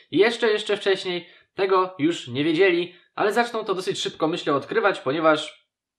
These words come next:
będą się działy dziwne rzeczy, jak to w ogromnym, nawiedzonym, powiedzmy, domu, bo tutaj ta historia troszeczkę inaczej, wydaje mi się,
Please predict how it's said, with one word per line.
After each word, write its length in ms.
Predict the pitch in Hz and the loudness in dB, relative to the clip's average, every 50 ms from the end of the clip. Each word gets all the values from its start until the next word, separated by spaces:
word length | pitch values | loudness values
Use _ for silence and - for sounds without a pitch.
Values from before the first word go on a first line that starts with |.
| _ _ _ _ _ _ _ _ _ - | _ _ _ _ _ _ _ _ _ -8
będą 380 | 120 131 170 202 202 185 165 | 0 2 2 2 2 -2 -2
się 300 | - - 139 127 127 - - _ _ _ _ _ 127 | -2 0 0 0 -2 -2 -12 _ _ _ _ _ -4
działy 260 | 123 135 135 135 131 | 0 2 2 2 2
dziwne 300 | 123 127 123 135 135 120 | -2 -4 -6 -4 -2 0
rzeczy, 260 | 131 127 127 - 131 | 0 0 0 -2 0
jak 200 | 131 151 156 156 | 2 2 2 2
to 340 | - 143 135 135 127 113 113 | -2 -2 0 0 -2 -4 -6
w 120 | 113 - | -8 -8
ogromnym, 760 | 127 117 120 143 147 139 127 127 123 120 120 117 113 - - _ - | -6 -4 -2 -2 -2 0 -2 -4 -4 -6 -6 -8 -8 -12 -18 _ -4
nawiedzonym, 600 | 123 123 117 139 131 120 143 160 151 143 139 127 | -4 -2 -2 -4 -4 0 0 0 0 0 -2 -4
powiedzmy, 400 | 113 135 123 131 123 - 127 120 | -4 -4 -4 -4 -6 -4 -6 0
domu, 340 | 113 - - - 175 156 - - - - _ _ | 0 0 2 0 -2 -4 -6 -14 -20 -20 _ _
bo 80 | - 135 | -8 -6
tutaj 220 | 135 147 151 143 | -4 -2 -2 -4
ta 60 | 139 127 | -4 -6
historia 340 | - 131 - 147 147 139 | -12 -8 -8 -6 -6 -6
troszeczkę 380 | 135 123 127 143 - - - 135 | -6 -6 -10 -10 -8 -4 -4 -2
inaczej, 300 | 131 143 147 - 143 127 | -2 -2 -4 -4 -6 -8
wydaje 340 | 120 123 127 131 135 143 139 | -8 -2 0 0 0 0 -2
mi 100 | 135 123 | -4 -6
się, 300 | - 135 135 139 139 | -2 -2 -2 -2 -4